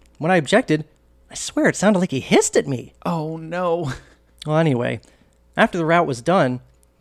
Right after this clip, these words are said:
Speaker 1: he drove me out to get Cinnabons. I mean,
Speaker 2: Uh-huh.
Speaker 1: it sounded kinda cool, but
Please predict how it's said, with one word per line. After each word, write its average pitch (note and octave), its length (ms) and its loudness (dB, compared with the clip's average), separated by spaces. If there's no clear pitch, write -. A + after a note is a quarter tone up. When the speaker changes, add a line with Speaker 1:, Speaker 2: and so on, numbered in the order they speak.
Speaker 1:
he F3 100 -6
drove G3 260 0
me D#3 80 -2
out G3 140 -2
to C#3 60 -10
get B2 140 0
Cinnabons. - 880 -2
I B2+ 160 -4
mean, F#3+ 180 2
Speaker 2:
Uh-huh. A#2+ 220 -4
Speaker 1:
it G3 100 -2
sounded C4 280 4
kinda E3 220 0
cool, D#3+ 420 -2
but - 180 -2